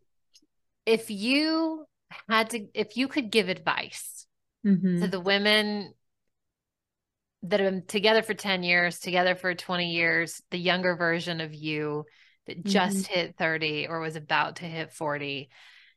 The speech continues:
Speaker 1: and they're living in this, like, "Ugh, I hate what I've created. I hate my sex life. I don't even like my husband. What have I cr-," like, what would, what would you tell her so that she doesn't have to wait till her midlife?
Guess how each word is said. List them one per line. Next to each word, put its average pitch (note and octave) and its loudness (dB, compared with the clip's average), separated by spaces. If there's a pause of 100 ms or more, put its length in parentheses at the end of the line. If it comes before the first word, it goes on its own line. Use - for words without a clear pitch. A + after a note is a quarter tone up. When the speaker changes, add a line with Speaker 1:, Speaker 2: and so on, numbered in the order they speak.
(140)
Speaker 1:
and G3 2
they're F#3+ 6
living G3+ 4
in F#3 -2
this, F3+ -4
like, D#3 0 (140)
"Ugh, D#3+ -4 (480)
I E3+ 0
hate F3+ 2
what G#3 4
I've G3 4
created. E3 2
I E3+ -4
hate F3 -4
my F#3+ -4
sex D#3 -4
life. D3+ 0
I E3+ -6
don't D#3+ -4
even F3 -6
like F#3 0
my F#3 -4
husband. D3+ -2 (420)
What E3 2
have F3 4
I F3 4
cr-," - -10
like, F3+ -4
what A3 6
would, C4+ -2
what G#3+ 2
would B3 -6
you C#4 -2
tell G3+ -4
her D3+ -6 (520)
so A3+ 4
that G#3 4
she A#3+ 2
doesn't G#3+ 4
have G#3+ 2
to G3+ -4
wait F#3 0 (400)
till G3 0
her F#3+ 0
midlife? D#3+ 0